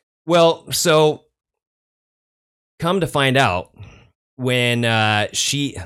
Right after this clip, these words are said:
basically, Doctor Fauci was the head of the N I H at this time.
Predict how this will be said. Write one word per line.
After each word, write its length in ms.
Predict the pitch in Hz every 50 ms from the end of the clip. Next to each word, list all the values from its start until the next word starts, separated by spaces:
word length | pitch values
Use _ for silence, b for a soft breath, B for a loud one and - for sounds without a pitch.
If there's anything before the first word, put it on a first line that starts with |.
| - _ B B B B _
basically, 540 | - 143 143 131 - 151 - - 143 131 120
Doctor 400 | 107 92 110 110 120 120 - 123
Fauci 640 | 101 - 107 95 98 101 - 113 113 113 110 107 - _ _ _ _ _
was 480 | 113 110 107 104 101 98 98 92 - -
the 140 | 101 95 90
head 300 | 92 104 101 98 95 87
of 400 | 76 87 98 95 92 92 85 82
the 460 | 85 92 90 87 87 85 85 85 - _ -
N 180 | 95 95 92
I 100 | 90 87 87
H 420 | 85 85 87 - - - - - _
at 120 | - 92 -
this 140 | 92 87
time. 280 | - 90 87 85 90 95